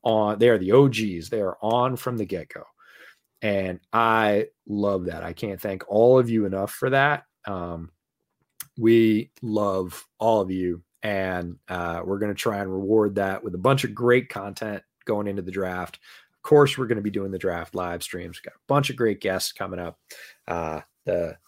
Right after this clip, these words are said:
secret surprise launch tomorrow, which, uh, many of you have been asking for. So,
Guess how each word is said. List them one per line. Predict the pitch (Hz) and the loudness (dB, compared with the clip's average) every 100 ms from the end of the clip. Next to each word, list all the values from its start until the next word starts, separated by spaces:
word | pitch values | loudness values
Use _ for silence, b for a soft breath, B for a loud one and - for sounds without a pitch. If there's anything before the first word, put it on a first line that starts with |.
| _ - | _ -10
secret | - 156 143 131 131 - | -6 -6 0 0 0 -6
surprise | - - 110 110 110 | -6 -4 0 0 0
launch | 113 107 101 - | -2 -2 -4 -8
tomorrow, | - 104 104 104 101 | -6 -4 -2 0 2
which, | 90 87 - - | 0 -2 -6 -4
uh, | 90 87 | -4 0
many | 101 131 131 | 2 4 4
of | 117 | 4
you | 113 | 2
have | 104 | 0
been | 95 | -4
asking | 92 85 - 101 | -8 -10 -10 -12
for. | 85 87 87 90 | -10 -8 -8 -8
So, | - - 85 80 | -8 -6 -6 -8